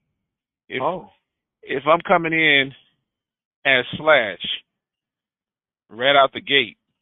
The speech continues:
Speaker 1: I have to temper myself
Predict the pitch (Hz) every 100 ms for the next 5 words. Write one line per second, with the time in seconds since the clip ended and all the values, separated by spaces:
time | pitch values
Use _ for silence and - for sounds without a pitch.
0 | _ _ _ _ _ _ _ _ _ _
1 | _ _ _ _ - 151 160 151 - 113
2 | 107 - 170 165 139 127 120 - 123 117